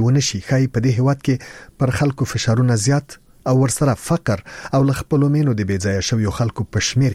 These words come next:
کې زیاتوالی راشي. د ادارې همداراز ویلي دي چې په افغانستان کې د خلکو اړتیاوې ډېرې دي او یوازې بشري مرستې بسنه نه کوي. بلخوا افغانستان ته ځینې تازه راستانه شوي هم وایي چې هوا په سړېدو ده، خو دوی د امکاناتو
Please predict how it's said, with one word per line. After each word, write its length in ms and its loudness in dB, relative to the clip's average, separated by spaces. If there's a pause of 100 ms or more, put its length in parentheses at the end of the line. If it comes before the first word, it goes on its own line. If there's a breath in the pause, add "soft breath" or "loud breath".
کې 400 -6
زیاتوالی 480 0
راشي. 240 -2 (440 loud breath)
د 20 -2 (100)
ادارې 300 2
همداراز 400 0
ویلي 200 2
دي 140 -2
چې 400 -4
په 80 2
افغانستان 480 0
کې 160 -2
د 100 -4
خلکو 460 -2
اړتیاوې 460 0 (100)
ډېرې 240 2
دي 60 -2 (100)
او 40 -2 (100)
یوازې 260 2 (100)
بشري 380 -2
مرستې 300 0 (120)
بسنه 400 2
نه 160 2
کوي. 180 2 (640 loud breath)
بلخوا 260 0 (300)
افغانستان 560 0
ته 180 0
ځینې 220 2 (180)
تازه 300 2
راستانه 480 -2
شوي 200 2 (520 loud breath)
هم 160 4
وایي 260 4
چې 1160 -6
هوا 260 2
په 60 -2 (100)
سړېدو 300 2 (100)
ده، 100 -2
خو 40 -2 (100)
دوی 160 4
د 100 0
امکاناتو 560 -2